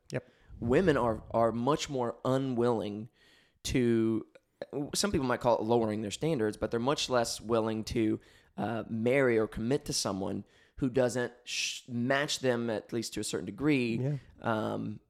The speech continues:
Speaker 2: with, with regards to education, earnings, things like
Speaker 1: Mm-hmm.
Speaker 2: that.
Speaker 1: Yeah.
Speaker 2: Um, women aren't, don't do that.
Speaker 1: Right, and this could come as a surprise. Frankly, uh, before reading and hearing about this kind of stuff, I'm,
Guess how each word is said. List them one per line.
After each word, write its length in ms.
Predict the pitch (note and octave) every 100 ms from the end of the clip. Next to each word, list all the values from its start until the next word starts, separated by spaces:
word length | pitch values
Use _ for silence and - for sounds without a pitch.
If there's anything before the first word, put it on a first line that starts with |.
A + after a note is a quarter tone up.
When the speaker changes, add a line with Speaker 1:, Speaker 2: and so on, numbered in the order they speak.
| -
Speaker 2:
with, 280 | A2 A#2+ -
with 260 | A2+ A2+ -
regards 380 | A2 A2 G#2
to 140 | - G#2
education, 680 | A2+ G#2+ A3 A2 - A2 A2
earnings, 680 | - A2 G#2+ G#2 A2 - - - _
things 180 | G#2 G2+
like 100 | C#3+
Speaker 1:
Mm-hmm. 120 | C#3
Speaker 2:
that. 220 | G#2 - _
Speaker 1:
Yeah. 160 | B2+ E3 - -
Speaker 2:
Um, 360 | G#2+ G2+ G#2 -
women 220 | A#2+ A2
aren't, 240 | G2+ -
don't 180 | - G2+
do 120 | A2 C3+
that. 140 | - - - -
Speaker 1:
Right, 240 | - F3 C3+
and 200 | D3 C#3+
this 240 | C4 - - C3+ C3
could 220 | - A#3+
come 180 | - D#4
as 120 | E3
a 140 | C3 A#2
surprise. 480 | - - - - A#2+
Frankly, 500 | - F4+ A#2+ G#2+ -
uh, 220 | A2 G#2 G#2+ - -
before 380 | C3 - F#3 D3+
reading 420 | B2 E3 G3 D#4
and 100 | B2
hearing 300 | A2 D#3+ A3
about 240 | A#3 C#4
this 160 | A3 G#3+
kind 160 | A3 A3
of 60 |
stuff, 320 | F#3+ G3+ G#3 -
I'm, 300 | - - -